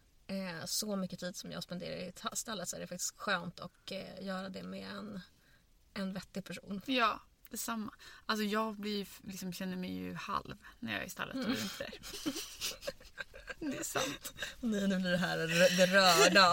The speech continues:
Speaker 1: avsnittet.
Speaker 2: <laughs> Ja.
Speaker 1: Vi blir rörda. Vad, kan man inte typ så här söka hästkompisar i någon tidning? Eller kan
Speaker 2: Ja,
Speaker 1: man
Speaker 2: i
Speaker 1: göra
Speaker 2: min
Speaker 1: det?
Speaker 2: häst
Speaker 1: Ja, det
Speaker 2: kunde
Speaker 1: var
Speaker 2: man,
Speaker 1: det
Speaker 2: eh,
Speaker 1: gjorde. Brevkompisar.
Speaker 2: ah. Mm.
Speaker 1: Ja, det känns lite som, som att vi har träffats
Speaker 2: Ja.
Speaker 1: via en sån.
Speaker 2: Mulle.
Speaker 1: Ja. <laughs>
Speaker 2: Wendy.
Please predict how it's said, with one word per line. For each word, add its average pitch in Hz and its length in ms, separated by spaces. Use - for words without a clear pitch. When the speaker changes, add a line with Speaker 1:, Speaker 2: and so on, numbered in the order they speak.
Speaker 1:
avsnittet. 233 420
Speaker 2:
<laughs> - 20
Ja. 202 160
Speaker 1:
Vi 185 60
blir 175 160
rörda. 175 360
Vad, 277 320
kan 302 140
man 302 80
inte 269 160
typ - 220
så - 100
här 196 60
söka 185 460
hästkompisar 185 960
i 180 320
någon 185 140
tidning? 226 600
Eller 226 160
kan 233 80
Speaker 2:
Ja, 247 60
Speaker 1:
man 208 100
Speaker 2:
i 202 40
Speaker 1:
göra 190 100
Speaker 2:
min 196 100
Speaker 1:
det? 208 60
Speaker 2:
häst - 340
Speaker 1:
Ja, 233 60
det 254 60
Speaker 2:
kunde 202 140
Speaker 1:
var 185 80
Speaker 2:
man, 190 340
Speaker 1:
det 185 60
Speaker 2:
eh, 185 220
Speaker 1:
gjorde. 196 160
Brevkompisar. 214 1300
Speaker 2:
ah. 226 40
Mm. 226 120
Speaker 1:
Ja, 226 60
det 226 100
känns 269 220
lite 226 140
som, 190 260
som 226 220
att 190 120
vi 180 60
har 180 80
träffats 190 380
Speaker 2:
Ja. 285 80
Speaker 1:
via 262 300
en 185 80
sån. - 380
Speaker 2:
Mulle. 208 540
Speaker 1:
Ja. 214 280
<laughs> - 60
Speaker 2:
Wendy. 220 480